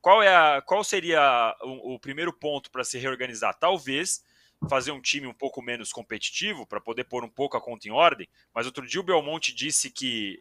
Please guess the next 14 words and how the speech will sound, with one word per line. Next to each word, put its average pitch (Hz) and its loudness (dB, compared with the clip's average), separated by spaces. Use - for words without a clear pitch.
a 110 0
máquina 131 0
precisa 120 -8
continuar 123 -6
rodando, 110 -4
que 123 -10
precisa 127 -4
continuar 131 -4
investindo 127 -4
pra 127 -2
poder 123 -4
pagar 120 2
as - -2
contas, - -4